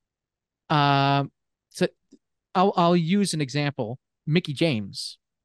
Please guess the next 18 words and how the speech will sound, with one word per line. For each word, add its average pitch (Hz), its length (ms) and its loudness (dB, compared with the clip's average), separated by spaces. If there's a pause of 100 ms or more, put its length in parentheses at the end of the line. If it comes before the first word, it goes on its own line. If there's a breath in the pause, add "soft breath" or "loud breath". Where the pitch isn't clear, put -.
(640)
was 127 220 2
doing 120 340 2
something 110 300 -6
recently, 120 720 -4
at 117 80 -6
least - 360 -8
to 110 80 -6
my 104 180 -4
knowledge. 107 480 -4
Uh, 107 220 -2
she 113 140 -10
was 113 140 -8
doing 117 160 -4
something, 113 260 -6
like, 104 220 -6
where 110 160 -10
she 117 140 -12
became, 113 420 -4